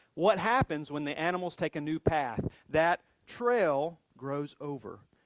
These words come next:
And that's the good thing about rewiring a brain that has been developed to have these neurological pathways, is that they can be, it can be rewired because of the neurological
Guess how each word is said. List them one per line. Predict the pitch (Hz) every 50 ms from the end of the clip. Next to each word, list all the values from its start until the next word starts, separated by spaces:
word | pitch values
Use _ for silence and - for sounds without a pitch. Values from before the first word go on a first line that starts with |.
| _ _ _ _ _ -
And | 143 151
that's | 165 175 - -
the | - 180
good | 143 127 _ - 185 220 240 -
thing | - 170 139 127 127 135 143
about | - 131 135 127 - 135
rewiring | 131 147 175 196 208 214 196 202 185 175 180 180 175 165 147 143
a | 131
brain | 117 135 156 170 180 185 165 139 117 104 98 98 98 - 117 _ _ _ _ _ _ _ _ _ _ _ _ _ _ _ _ _ _ _ _ _ _ _ _ -
that | 143 143 147
has | 147 143 - -
been | 120 143 147 143 143 135 123 - - _ 123
developed | 120 139 123 - - 160 175 185 170 151 147 - - - - _ _ _
to | - 147
have | 139 143 131 123
these | 123 131 127 120 - -
neurological | - 143 135 143 151 156 156 151 147 147 135 - - 123
pathways, | - - 139 139 143 - - 120 113 107 107 107 -
is | - 107
that | 117 113 -
they | - 127 127
can | - 135 123 120
be, | 123
it | 120 - 131 -
can | 131 120
be | 117 113
rewired | 107 110 120 120 107 110 107 107 104 98 -
because | - 117 - - - 165 160 156 139 -
of | 120 113 107
the | 110 110
neurological | 113 113 117 117 110 110 110 - - - 104 101 98 92